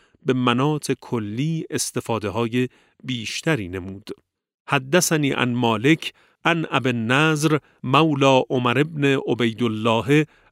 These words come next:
انه بلغه ان رسول الله صلی الله علیه و آله قال لشهداء احد: "هؤلاء اشهد علیهم." فقال ابو بکر الصدیق:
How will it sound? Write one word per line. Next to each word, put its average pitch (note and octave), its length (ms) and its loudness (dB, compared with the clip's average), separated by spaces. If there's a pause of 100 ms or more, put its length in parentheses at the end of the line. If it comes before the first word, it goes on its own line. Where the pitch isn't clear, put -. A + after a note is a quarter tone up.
انه D3+ 580 0
بلغه C3 760 0
ان D3+ 240 -2
رسول A#2+ 460 -2
الله A2+ 400 -2
صلی B2 360 -2
الله C3+ 560 0
علیه A2 400 -4
و G#2+ 100 -4
آله A2+ 420 0 (420)
قال D3 300 4
لشهداء B2 1300 -2
احد: A2+ 460 0 (440)
"هؤلاء C3+ 1040 4
اشهد C#3 460 -2
علیهم." A#2+ 760 -2 (580)
فقال C#3+ 560 0
ابو B2+ 280 0
بکر C#3+ 360 -2
الصدیق: B2+ 1000 0